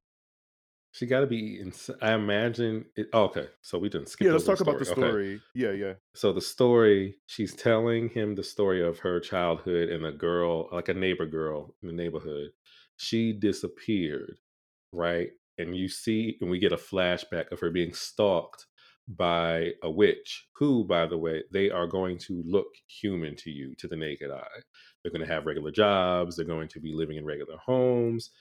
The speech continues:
Speaker 1: they're gonna be wearing regular fucking clothes, and so you can't really pinpoint it. You gotta really, really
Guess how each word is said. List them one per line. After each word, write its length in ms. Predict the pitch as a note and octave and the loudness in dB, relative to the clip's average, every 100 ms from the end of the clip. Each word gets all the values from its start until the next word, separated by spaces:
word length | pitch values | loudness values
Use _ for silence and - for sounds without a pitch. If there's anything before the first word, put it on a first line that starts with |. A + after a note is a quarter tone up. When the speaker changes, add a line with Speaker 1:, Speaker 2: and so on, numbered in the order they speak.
| _ - | _ -18
Speaker 1:
they're 80 | |
gonna 120 | D2 D2 | -16 -16
be 80 | D2+ | -8
wearing 280 | D#2 D#2+ D#2+ | -4 -2 -2
regular 260 | D#2 D2+ - | -4 -6 -10
fucking 340 | - - E2 | -12 -10 -8
clothes, 760 | - G2 G2 F#2+ F#2 G2+ - _ _ _ _ _ _ | 0 2 2 0 -2 -6 -10 _ _ _ _ _ _
and 400 | F2 E2+ E2 D#2+ - | 0 0 0 -4 -4
so 120 | F2+ | -2
you 160 | F2+ | -2
can't 220 | - G#2+ F#2+ | -2 -4 -2
really 140 | F2 | -6
pinpoint 460 | - A2+ G#2 F2 D#2+ | -2 -2 -2 -6 -4
it. 40 | |
You 40 | F#2 | -2
gotta 180 | D#2 D2+ | -2 -4
really, 1040 | D#2 D#2+ F#2+ G#2 G2+ G2 F#2+ F#2 F2+ F#2 _ | -6 -2 2 4 4 4 0 -2 -4 -8 _
really 680 | D#2+ E2+ F2+ E2+ E2+ D#2+ | -4 0 2 0 -2 -6